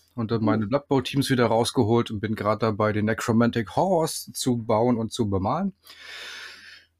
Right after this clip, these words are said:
Dann aus dem letzten Podcast erwähnt, die Zwergenbüste, bin ich so weit gekommen, dass sie immerhin grundiert ist. Und natürlich mache ich noch, wie immer,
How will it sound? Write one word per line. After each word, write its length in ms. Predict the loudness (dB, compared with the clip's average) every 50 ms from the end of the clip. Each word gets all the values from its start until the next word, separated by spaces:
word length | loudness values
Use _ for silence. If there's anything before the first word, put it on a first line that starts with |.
| _ _
Dann 300 | 0 2 2 2 2 0
aus 300 | 0 0 0 0 0 2
dem 240 | 4 6 8 8 8
letzten 420 | 8 6 4 2 0 0 0 0 2
Podcast 640 | 0 -2 -2 -2 0 0 2 2 2 0 -2 -4 -6
erwähnt, 640 | -4 -2 0 2 4 4 4 4 4 2 -2 -4 -2
die 240 | 0 0 0 0 0
Zwergenbüste, 1200 | -2 -4 -2 0 2 2 2 2 0 0 -2 -4 -2 -2 -2 -2 -2 -2 -2 0 0 0 0 0 -2 -6 -12 -16 -18 -8 -6
bin 220 | -2 0 2 2 2
ich 180 | 0 0 -6 -12 -14 -16 -18 -20 _ _ _ _ -8
so 220 | 0 2 2 4
weit 160 | 4 2 2 2
gekommen, 280 | -2 -2 0 0 0
dass 120 | 0 0 -2
sie 80 | -2
immerhin 320 | 0 0 2 2 2 0 0
grundiert 580 | 0 0 0 2 0 0 0 0 -2 0 0
ist. 280 | -2 -4 -4 -6 -10 -16 _ _ _ _ _ -18 -18 -18 -14 _ -14 -14 -6 0
Und 420 | 2 4 6 6 6 4 2 0 0
natürlich 540 | 0 2 4 4 4 6 6 4 4 4
mache 240 | 4 4 4 4 0 0
ich 100 | 2 2
noch, 360 | 2 2 2 0 -4 -10 -16 -16 -18 _ _ -20 _ -20 _ _ _
wie 240 | -4 0 2 2 2
immer, 500 | 2 2 2 2 4 2 2 2 0 -4